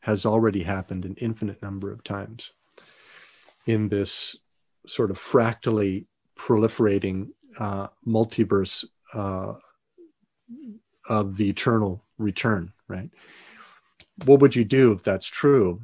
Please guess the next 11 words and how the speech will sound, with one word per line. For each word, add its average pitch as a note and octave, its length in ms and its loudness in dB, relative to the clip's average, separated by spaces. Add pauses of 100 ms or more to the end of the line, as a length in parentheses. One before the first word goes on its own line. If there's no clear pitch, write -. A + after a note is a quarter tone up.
(100)
And G2 280 -10
he G#2 140 -12
seems A2 300 -6
to G#2+ 100 -4
have F2+ 120 -4
believed G2 300 -2
that F#2+ 120 -6
it's F#2+ 120 -12
true. G2 420 -6 (100)
Well, G2+ 220 -2
one B2 480 2